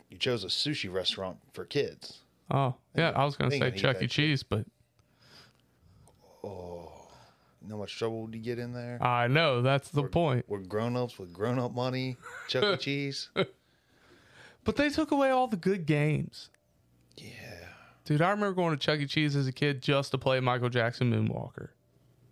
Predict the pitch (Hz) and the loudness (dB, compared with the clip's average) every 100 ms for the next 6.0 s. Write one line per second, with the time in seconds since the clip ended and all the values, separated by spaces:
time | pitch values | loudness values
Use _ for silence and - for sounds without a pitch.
0 | _ _ _ _ _ - - 156 143 - | _ _ _ _ _ -8 -2 0 0 0
1 | 143 139 135 127 123 - - - - - | 2 2 2 2 0 -4 -6 -8 -14 -20
2 | - - - - _ - - - - - | -20 -20 -18 -20 _ -20 -20 -20 -20 -10
3 | 95 98 101 90 82 85 87 - - - | -8 -8 -8 -8 -6 -6 -6 -10 -12 -10
4 | - - - - - _ - - - 107 | -10 -10 -12 -14 -18 _ -20 -16 -8 -4
5 | 127 120 95 90 90 87 - 92 85 82 | -2 0 0 0 -2 -4 -6 -4 -4 -6